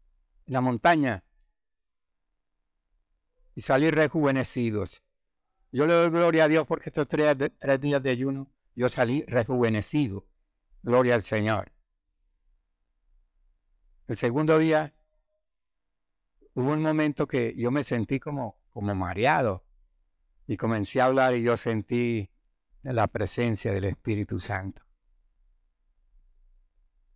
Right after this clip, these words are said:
Yo recuerdo en un ayuno largo que hice, el tercer día fue fatal y el cuarto ya,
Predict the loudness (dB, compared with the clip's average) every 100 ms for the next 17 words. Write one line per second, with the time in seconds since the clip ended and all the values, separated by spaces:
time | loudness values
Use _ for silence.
0 | _ _ _ _ -6 0 2 4 4 4
1 | 4 2 0 0 0 0 -2 -4 -18 _
2 | _ _ _ 0 2 4 0 0 0 -2
3 | -6 -10 _ _ _ _ _ _ _ -10
4 | -4 -2 0 0 2 2 2 2 2 2
5 | -2 -4 -6 -4 0 2 4 2 0 -4
6 | -2 0 0 -2 -4 2 4 4 2